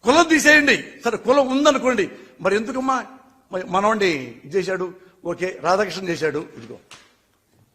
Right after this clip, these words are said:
ఈనాడు పేపరు, రామోజీరావు మన గురువు కదా, ఎంత మన కమ్మాళ్ళలో దొంగలా కొడుకులుంటే అంత మనం ప్రేమిస్తాం అన్నమాట.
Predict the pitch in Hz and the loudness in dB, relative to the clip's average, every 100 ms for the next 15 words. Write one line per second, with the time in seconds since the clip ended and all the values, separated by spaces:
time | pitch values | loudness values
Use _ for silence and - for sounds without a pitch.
0 | - - - - - - - - 170 180 | -18 -18 -18 -18 -20 -20 -20 -10 -4 -2
1 | 175 165 165 - 170 - 160 202 226 240 | -2 -4 -8 -10 -16 -12 -2 0 2 0
2 | 214 202 196 - - - _ _ 196 226 | 4 2 0 -12 -20 -20 _ _ 2 2
3 | 214 269 285 262 285 - - - _ _ | 2 -2 4 4 4 0 -12 -20 _ _
4 | _ _ _ _ _ _ _ _ _ _ | _ _ _ _ _ _ _ _ _ _
5 | _ 143 226 262 294 - 262 262 254 - | _ -4 -4 -4 -14 0 2 4 0 0
6 | 240 269 269 269 269 269 202 226 262 277 | -2 2 2 2 4 4 4 2 6 8
7 | 285 277 254 247 247 247 190 277 - - | 10 8 4 -2 -4 -2 4 6 4 -8
8 | - 165 214 233 220 214 190 214 233 226 | -10 -8 -2 -2 -2 -4 0 0 0 -2
9 | 196 175 160 139 | 0 -2 -6 -10